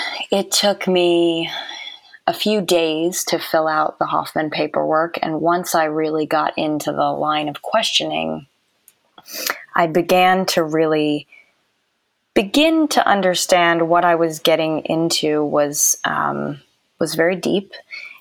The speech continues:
and was very different than any way of living or relating I had previously experienced.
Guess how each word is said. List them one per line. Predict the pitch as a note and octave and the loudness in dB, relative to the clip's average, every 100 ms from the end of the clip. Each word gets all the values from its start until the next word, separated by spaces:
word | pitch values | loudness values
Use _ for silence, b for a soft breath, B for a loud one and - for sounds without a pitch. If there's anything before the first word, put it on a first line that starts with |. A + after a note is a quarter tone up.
| - | -4
and | D#3+ D#3 D3+ D3+ D3+ - | 2 4 2 2 -2 -2
was | D#3+ D#3+ D3+ | 0 0 0
very | D#3+ D#3 D#3+ | 0 0 0
different | - D#3 - A3 C4 - - B B B - | 0 -2 0 -2 -2 -6 -10 B B B -4
than | E3 D#3+ | -2 -2
any | - E3 E3 D#3+ | -2 -2 -2 -2
way | D#3 D3+ D#3 D#3 - | -2 -2 -2 -2 -2
of | D#3 C#3+ C#3 C#3 D3 - - _ _ _ _ - | -2 0 0 -2 -6 -10 -14 _ _ _ _ -2
living | F#3+ F#3 F3+ E3+ E3+ | 0 0 0 0 -2
or | D#3+ D#3 D3+ | -2 -2 -4
relating | D#3 D#3 D#3 D#3+ E3 D#3 D3+ D3 - _ | -2 -2 -2 -2 -2 -2 -4 -6 -8 _
I | D3+ D3 | -4 -2
had | D3+ C#3+ - | -4 -6 -4
previously | D#3+ D3+ D3+ D3 D3+ D3 | -4 -2 -2 -4 -4 -4
experienced. | - - D#3+ D#3 D3+ D3+ - | -4 -6 -2 -2 -2 -2 -4